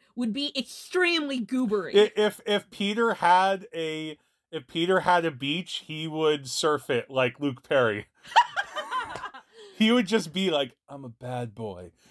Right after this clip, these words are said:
Speaker 2: you know, and, and it's very funny. I think it's unironically very funny what Raimi and Maguire do with it, and yet it leads to a very,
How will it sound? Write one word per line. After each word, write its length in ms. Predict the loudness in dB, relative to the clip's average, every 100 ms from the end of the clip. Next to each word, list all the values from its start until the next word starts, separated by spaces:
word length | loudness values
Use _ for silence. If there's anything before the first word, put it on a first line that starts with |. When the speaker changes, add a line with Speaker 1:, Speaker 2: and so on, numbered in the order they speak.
| _ _
Speaker 2:
you 180 | 0 4
know, 280 | 4 4 0 0
and, 400 | 2 2 2 -6 _ _ _ _ -4
and 160 | -2 -2
it's 140 | -2
very 360 | 4 4 4 -2
funny. 680 | -2 0 2 0 -6 -10 _ _
I 160 | -2 -2
think 240 | -2 -4
it's 200 | -2 -4 -4
unironically 960 | 0 2 2 4 2 2 0 -2 -2 0
very 240 | 0 0
funny 440 | -2 -2 0 -2
what 260 | 0 2 2
Raimi 560 | 0 -2 -2 -2 -2 -2
and 200 | -4 -10
Maguire 500 | -10 -2 2 4 2
do 200 | 0 0
with 160 | 0 2
it, 140 | 0 -2
and 200 | -4 -4
yet 340 | 2 2 2 -2 _ _ _ _ _
it 160 | -6 -4
leads 500 | -4 0 0 -2 -6
to 440 | -2 2 2 2 0
a 120 | -2
very, 800 | -2 0 2 4 0 -2 -4